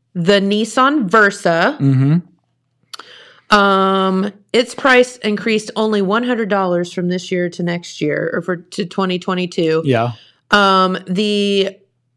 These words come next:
Speaker 1: price that you can buy a Nissan Versa, which gets you a hundred twenty-two horsepower, f-, four-cylinder, turbo, nothing engine, manual transmission, and,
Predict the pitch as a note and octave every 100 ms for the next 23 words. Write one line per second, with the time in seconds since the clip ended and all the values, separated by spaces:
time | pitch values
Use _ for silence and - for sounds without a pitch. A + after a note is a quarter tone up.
0 | _ _ _ - B3 C4+ D4 C#4 A#3 A3+
1 | C#4 A#3 G3 F#3 F3+ F#3+ F#3+ F#3 F#3+ G3
2 | A3+ A#3 G3 G3 F#3 - D#3+ E3+ G3 _
3 | _ _ _ - G#3+ G#3+ A3 G#3+ - G#3
4 | G3 F#3+ F#3+ E3+ A3+ B3+ B3 A#3+ A#3 A#3
5 | A#3 G#3+ A3 A3 - G#3 G#3 G3+ - _
6 | _ _ _ _ _ - C#4 C#4 C4 -
7 | C4 A#3+ A#3+ A3 G#3+ G#3+ G#3 - - -
8 | _ _ _ _ _ _ _ - B3+ B3
9 | A3+ A3 G#3+ G3+ F3+ - - - G#3 G#3
10 | G#3+ G#3+ G3+ G3+ G3+ F#3+ G3 F#3+ G3 G#3
11 | C#4 E4 D4 C4 - G#3+ G3 F#3+ F3 F3+
12 | F#3+ F#3 F#3+ G3+ F#3+ F#3 F#3